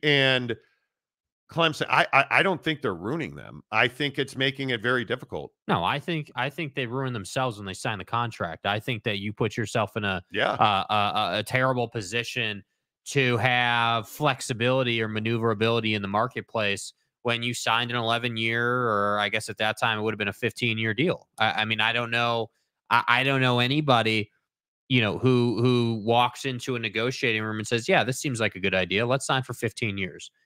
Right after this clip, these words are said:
Speaker 2: The only, the only deals that get done for fifteen years are, like, Staples Center level deals where you're putting a sign on the side of a building or
Speaker 1: But
Speaker 2: something.
Speaker 1: why not, why not take,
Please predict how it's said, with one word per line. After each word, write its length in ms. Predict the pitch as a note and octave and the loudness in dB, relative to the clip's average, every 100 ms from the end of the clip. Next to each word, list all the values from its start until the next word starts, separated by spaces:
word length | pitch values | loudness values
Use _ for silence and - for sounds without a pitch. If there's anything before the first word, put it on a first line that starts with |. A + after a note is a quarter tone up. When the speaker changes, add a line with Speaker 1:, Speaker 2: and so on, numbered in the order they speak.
| _ | _
Speaker 2:
The 80 | B2 | 2
only, 260 | C#3+ G#3 F3 | 4 4 2
the 200 | C3 E3 | 2 2
only 180 | B3+ | 2
deals 340 | A#3+ E3 G3 D#3+ | 0 2 2 2
that 160 | D3 | 0
get 160 | C#3+ B2+ | 0 -2
done 240 | B2 B2+ | 0 -2
for 140 | C3 C3+ | -2 -4
fifteen 460 | - A#2 - A#2+ | -2 -2 -2 0
years 360 | G#2+ G#2+ C3 C3 - _ _ - | 0 2 0 -2 -10 _ _ 4
are, 260 | B2+ B2 | 6 6
like, 640 | B2 B2 A#2+ A#2 A2+ - _ | 4 4 4 2 0 -4 _
Staples 640 | - - - C#3 C3 B2+ G#2+ | -10 -8 -2 0 0 -2 -2
Center 320 | - A2 G#2 | 0 0 2
level 320 | G2 G2+ F#2+ | 2 2 0
deals 420 | F2 F2+ E2 F2 - | -2 -2 -4 -4 0
where 100 | A2+ | 2
you're 120 | G#2 | 4
putting 200 | - - | 2 0
a 60 | |
sign 440 | G2+ - A2+ G#2+ G2+ | -2 0 2 2 -2
on 100 | G2 | -4
the 80 | F2+ | -2
side 240 | A2 G2+ | 0 2
of 60 | F#2 | 0
a 60 | |
building 440 | F2 G2 F#2 F2+ F2+ | -4 -4 -4 -6 -4
or 60 | |
Speaker 1:
But 80 | A3+ | -2
Speaker 2:
something. 140 | G3+ | 0
Speaker 1:
why 140 | G#3+ C#4 | 4 4
not, 260 | D#4 D#4+ D#4+ | 2 -4 -6
why 320 | - D#3 F#3+ A#3 | -8 -2 -2 -2
not 220 | A#3+ A#3 - - | -4 -6 -10 -4
take, 440 | F#3+ F#3+ F#3+ | 0 0 0